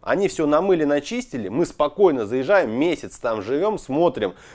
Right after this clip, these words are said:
что нам нравится, не нравится, составляем список, что мы будем переделывать. И как раз там впереди будет весна, можно это все ремонтировать. Я посмотрел, просто загорелся, звоню жене, говорю: «Приходи туда-то, туда-то». Она приходит.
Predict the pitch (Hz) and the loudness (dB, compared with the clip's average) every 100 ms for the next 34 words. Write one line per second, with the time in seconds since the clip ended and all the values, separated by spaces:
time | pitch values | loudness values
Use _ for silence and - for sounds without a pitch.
0 | - - 180 156 127 135 165 139 104 110 | -20 2 4 6 4 6 6 4 2 -2
1 | 120 175 202 160 - 117 131 143 139 117 | 0 4 4 2 -4 -2 0 2 2 0
2 | - 214 226 165 - 165 151 147 127 120 | -6 -8 -6 -8 -4 0 2 2 -2 -4
3 | 110 127 127 127 127 107 95 151 190 214 | -4 -4 -4 0 2 2 0 -4 -6 -2
4 | 240 - 110 - 135 156 131 139 131 135 | -2 -2 -8 -8 -8 -6 -2 -2 -2 -6
5 | 147 190 202 - - - 135 202 160 156 | 0 0 0 -4 -20 -4 4 4 4 0
6 | - 156 139 - 151 143 131 127 120 123 | -2 -2 -4 -4 0 0 2 0 0 -4
7 | 120 95 85 113 - - 143 135 175 190 | -4 -4 -4 -4 -4 -4 -2 0 2 2
8 | - 147 135 - 90 104 110 135 190 190 | 2 0 0 -4 -6 2 2 4 4 2
9 | 104 90 117 139 110 104 120 151 120 101 | -2 2 4 4 0 -2 0 0 2 2
10 | 92 104 123 131 - 123 117 143 - 104 | 0 -2 -2 0 -2 -4 2 2 2 -4
11 | - 107 123 175 175 156 - 101 113 87 | -6 -4 0 0 0 -6 -4 0 2 2
12 | 113 110 151 151 | -2 -2 -2 -2